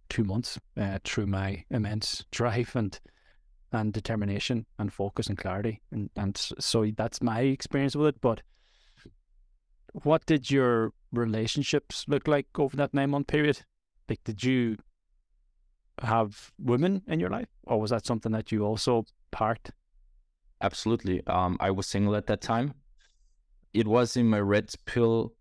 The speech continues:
Speaker 2: time, so I was spinning plates before, but I was still single. And when I went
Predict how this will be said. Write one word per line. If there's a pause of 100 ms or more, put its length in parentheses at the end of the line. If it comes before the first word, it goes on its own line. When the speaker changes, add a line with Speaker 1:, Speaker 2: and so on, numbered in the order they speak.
(520)
Speaker 2:
time,
so
I
was
spinning
plates
before, (480)
but
I
was
still
single. (460)
And
when
I
went